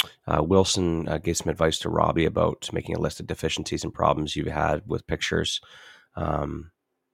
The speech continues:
um, just some advice for that. Um, Robbie says there was multiple missed deadlines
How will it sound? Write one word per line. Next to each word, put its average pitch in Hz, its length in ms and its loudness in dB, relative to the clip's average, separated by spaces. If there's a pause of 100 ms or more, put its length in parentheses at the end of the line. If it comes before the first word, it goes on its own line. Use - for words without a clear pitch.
(1400)
um, 78 200 -8
just - 160 -4
some 92 100 4
advice 78 640 0
for - 240 -10
that. 80 440 0 (640)
Um, 78 640 4 (2250)
Robbie 85 200 2
says 85 220 0
there 87 120 2
was 85 200 0
multiple 87 400 6
missed 80 380 0
deadlines 80 680 0